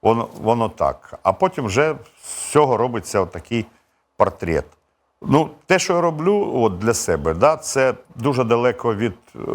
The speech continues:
ремесла. Коли стругаєш там до-, дошку за дошкою, да, клепаєш стульчик за стульчиком.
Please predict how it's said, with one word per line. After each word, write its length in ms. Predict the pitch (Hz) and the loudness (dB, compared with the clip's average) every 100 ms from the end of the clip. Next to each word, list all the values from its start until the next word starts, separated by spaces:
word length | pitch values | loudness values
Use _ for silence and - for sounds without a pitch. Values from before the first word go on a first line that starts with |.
| - 110 | -2 0
ремесла. 560 | 110 110 - 95 73 64 _ _ _ _ _ | 0 0 -4 0 -2 -2 _ _ _ _ _
Коли 220 | 110 107 | 0 2
стругаєш 680 | - - 127 127 117 90 - | -2 0 4 4 4 0 -2
там 300 | 98 87 73 69 _ _ _ _ _ _ _ _ | -2 -2 -6 -10 _ _ _ _ _ _ _ _
до-, 220 | 95 117 - | -2 -2 -2
дошку 500 | 110 101 117 - 101 | -2 2 2 0 0
за 120 | 101 | 0
дошкою, 520 | 131 208 - 165 131 | 2 0 0 -2 -2
да, 220 | 107 165 196 - _ _ _ _ | 2 2 2 -8 _ _ _ _
клепаєш 580 | 113 120 - 131 104 - | -2 0 4 4 4 -6
стульчик 460 | - 120 92 98 | -4 -2 -2 -2
за 120 | 87 104 | 0 -2
стульчиком. 680 | - 214 - 170 151 131 | 0 -2 0 -2 -2 -4